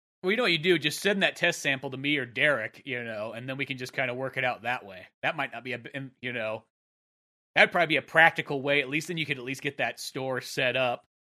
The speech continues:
And then, if anything, you got a place to ship it to for at least Canada,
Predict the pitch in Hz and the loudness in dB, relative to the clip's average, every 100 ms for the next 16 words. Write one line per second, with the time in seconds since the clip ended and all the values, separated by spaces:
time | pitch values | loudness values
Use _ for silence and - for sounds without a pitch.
0 | _ _ 135 127 131 131 131 127 127 127 | _ _ -8 -6 -2 0 2 2 2 2
1 | 127 123 120 - 160 151 131 117 110 107 | 0 -2 -4 0 0 0 -4 -8 -8 -12
2 | - 143 139 127 147 143 127 120 - 160 | -10 -4 -4 -2 -2 -2 -2 -6 -2 -4
3 | 147 - 131 113 113 _ _ _ _ 135 | -4 -10 -8 -6 -10 _ _ _ _ -8
4 | 113 - 143 139 156 - 165 143 131 127 | -8 -8 -6 0 0 2 2 2 2 -2
5 | - | -4